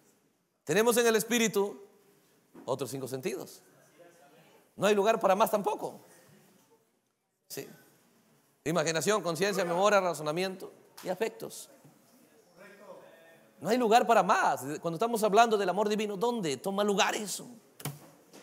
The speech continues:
¿Sí? ¿Dónde toma lugar esas cosas?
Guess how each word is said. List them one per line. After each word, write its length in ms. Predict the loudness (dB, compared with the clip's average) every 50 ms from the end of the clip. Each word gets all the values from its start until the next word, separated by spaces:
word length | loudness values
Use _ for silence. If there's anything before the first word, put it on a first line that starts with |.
| -20 -20 _ _ _ _ _ _ _ _ _ _ _ _ _ _ _ _ _ _ _ _ _ _ _ _ _ _ _
¿Sí? 240 | -12 -8 -8 -8 -8 -10 -12 -18 -20 -20 -20 -20 _ _ _ _ _ _ _ -6
¿Dónde 340 | 4 6 6 6 6 4 0
toma 300 | 0 2 0 2 2 2
lugar 260 | 2 4 2 2 2
esas 220 | 2 0 -2 -6 -6
cosas? 540 | -6 -8 -8 -8 -12 -12 -14 -16 -18 -20